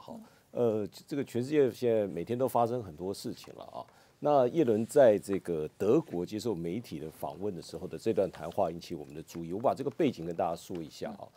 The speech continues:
Speaker 1: 那，呃，上个礼拜这个，呃，拜登宣布对中国课征啊，从五，二十五到百分之百的这个太阳能锂电池跟电动车的关税哈，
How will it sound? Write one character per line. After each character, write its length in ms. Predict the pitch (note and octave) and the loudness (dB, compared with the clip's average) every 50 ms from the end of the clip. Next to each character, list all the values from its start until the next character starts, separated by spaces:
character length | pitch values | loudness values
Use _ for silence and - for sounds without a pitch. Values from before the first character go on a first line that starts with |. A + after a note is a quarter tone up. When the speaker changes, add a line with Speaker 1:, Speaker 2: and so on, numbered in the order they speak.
| - - - - - _ - | -20 -20 -20 -20 -20 _ 0
Speaker 1:
那， 120 | - C#3 C#3+ C3 | 4 4 4 6
呃， 260 | - B2+ A2+ A2 G#2+ | 4 4 2 0 0
上 200 | - - G#3+ F#3+ | 2 4 4 4
个 80 | E3 | 4
礼 120 | C3 F#2+ E2+ | 4 0 0
拜 360 | - - G#2 G2 F#2 F2 F2 | 0 2 4 4 4 4 2
这 180 | F2 - - G2 | -2 -4 -8 -8
个， 360 | - - D#2+ D#2+ D#2 D#2 D2 D2+ - - - - | -6 -6 -4 -4 -4 -4 -6 -8 -10 -16 -18 -12
呃， 140 | - E2 E2+ | -10 -10 -2
拜 220 | - - D#3 C3+ | 4 6 6 6
登 160 | A#2 B2 A#2+ | 6 4 2
宣 200 | A2+ - B2+ A#2 B2 | 0 0 0 0 0
布 160 | A#2+ A#2 G2+ | -2 -4 -4
对 180 | F2 - A2 F#2+ | 0 2 2 2
中 260 | F2 - C#3+ C3+ C3+ B2+ | 2 2 0 0 0 -2
国 240 | - D#2+ E2 E2 - | -4 -4 -4 -4 -6
课 260 | - - - A#2+ G2+ | -6 -2 0 0 0
征 300 | F2 - G#2+ G2+ G#2+ G#2 - - | 2 2 0 0 0 -2 -6 -8
啊， 100 | D2 C#2+ - _ _ | -10 -10 -12 _ _
从 200 | - - G2 G#2+ - - | -8 -6 -4 -4 -6 -6
五， 120 | F#2 D#2+ - - - _ _ _ _ | -10 -12 -12 -14 -20 _ _ _ _
二 120 | D3+ D3 | 6 6
十 120 | B2 - - | 6 6 2
五 80 | A2+ | -4
到 160 | E2 - G2+ G2+ | 0 2 2 2
百 140 | - E2 | 2 0
分 180 | D2+ - G2+ G2+ | -2 -4 -6 -6
之 140 | G2+ G#2+ A#2 G#2 - | -6 -8 -10 -4 -2
百 160 | - E2 - - - - | -2 -2 -2 -4 -8 -6
的 160 | - E2+ E2+ - - - - - - _ _ _ | -6 -6 -6 -8 -14 -20 -20 -20 -20 _ _ _
这 160 | - G2+ G2 | -4 -2 -2
个 260 | F2+ - F2 E2+ D2 D2 | 0 0 0 -2 -2 -4
太 200 | - - D3+ C#3+ | 0 4 6 8
阳 140 | A#2+ A2 | 8 8
能 160 | G2+ G2 F2+ F#2+ | 6 4 0 0
锂 120 | F#2 G2 | -2 -2
电 200 | F#2+ B2+ A#2+ G2 | 0 0 0 0
池 220 | F2 - - E2+ | 0 -4 -10 -6
跟 180 | E2+ - G2+ G#2 | -4 -2 -4 -2
电 220 | F#2+ - C#3+ A#2 G2+ | -2 0 0 0 0
动 200 | F#2 G#2+ G2 F2 | -2 -4 -6 -6
车 340 | - - - - A2+ A2+ A2 | -10 -8 -6 -4 -4 -4 -4
的 100 | - E2+ | -6 -8
关 300 | - - G#2 G2+ F#2+ F#2+ | -6 -2 -2 -2 -2 -2
税 300 | F#2 - - B2 G2+ D#2+ | -6 -8 -4 -4 -4 -4
哈， 180 | - - D2 | -4 -8 -14